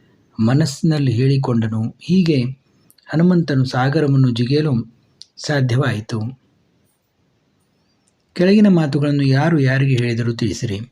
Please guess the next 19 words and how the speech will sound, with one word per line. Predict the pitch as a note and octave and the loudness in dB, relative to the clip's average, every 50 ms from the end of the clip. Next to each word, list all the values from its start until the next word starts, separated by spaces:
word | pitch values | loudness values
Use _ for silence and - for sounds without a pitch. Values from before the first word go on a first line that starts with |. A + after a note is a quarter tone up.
| _ _ _ _ _ _ _ _ - - _ - | _ _ _ _ _ _ _ _ -20 -20 _ -4
ಹನುಮ | - D#3+ F#3 G#3 G3 E3+ C#3+ B2+ B2+ - _ _ - | 0 4 6 6 6 6 4 0 -2 -4 _ _ -8
ಸಮುದ್ರ | - D#3 D3+ F#3 G3 E3 F3+ F3 | -4 0 2 2 2 4 4 2
ಜಿಗಿಯುವ | D#3 D3+ D#3 D3+ D3+ D3 C#3+ C3 | 2 2 0 0 2 2 2 2
ಬದಲು | C3 C3+ C#3 C#3+ C#3 | 2 0 0 2 2
ಇಲ್ಲಿ | C3+ C3+ C3+ C#3+ D#3+ E3+ E3 | 2 2 2 2 2 2 2
ಏಕೆ | D#3+ D#3 C#3+ C3+ C#3+ | 2 0 0 -4 -6
ಸುಮ್ಮನೆ | C3+ C3+ C#3+ D3 D#3 D#3 | -6 -6 -6 -4 -2 -4
ಕುಳಿತಿರುವೆ? | D3 - - D3+ C#3+ C3+ E3 D#3+ D#3 D#3+ E3 | -4 -2 -4 -4 -2 -2 -2 0 0 0 0
ಈ | F3+ G3+ - _ _ _ _ _ _ _ _ _ _ _ _ _ _ _ _ _ _ _ _ _ _ C3+ | 0 -2 -6 _ _ _ _ _ _ _ _ _ _ _ _ _ _ _ _ _ _ _ _ _ _ 0
ಮಾತನ್ನು | C3+ C3+ C3+ C#3+ C#3 C#3+ | 0 0 2 0 0 0
ಯಾರು | C#3+ C#3 C3+ C#3+ D#3 | 0 0 0 0 0
ಹೇಳಿದರು? | E3 D#3+ E3 D#3+ D#3 F3+ G3+ F#3 | 2 2 2 2 2 2 2 2
ಜಾಂಬವಂತನು | C#3 B2+ A2+ A2+ A#2+ C#3+ D3 C#3+ C#3 C#3+ C#3 C3+ F3 D#3+ D#3 | 2 0 0 0 0 0 0 0 -2 -2 -2 -2 -2 0 2
ಹೇಳಿದನು. | C3+ B2+ A#2+ A#2 A#2+ B2 A#2+ | 2 0 0 -2 -6 -8 -6
ಯಾರಿಗೆ | B2 B2 B2+ C3 C#3+ D#3 F3 E3 D#3+ | -6 -4 -2 -2 0 0 2 2 2
ಹೇಳಿದರು? | E3 E3 E3 E3 F3+ A3 G#3 | 2 2 2 2 2 2 2
ಹನುಮನಿಗೆ | C3+ B2+ C#3 D#3 E3 E3 D#3+ D#3+ D3 F#3 | 2 2 2 2 2 2 2 0 0 0
ಹೇಳಿದರು. | F#3+ D#3+ C3 A2+ A2 A2 A2 A2 G#2+ A#2 A#2 - _ _ _ _ _ _ _ _ _ _ _ _ _ _ _ _ _ _ _ _ _ B2+ | 0 2 0 0 -2 -2 -4 -6 -6 -8 -10 -12 _ _ _ _ _ _ _ _ _ _ _ _ _ _ _ _ _ _ _ _ _ 0
"ನಿನ್ನಲ್ಲಿ | C3+ D#3 F3 F#3+ G3 G3+ F#3+ E3+ D3 C#3+ C3 A#2 | 2 4 6 6 6 6 4 4 2 2 0 0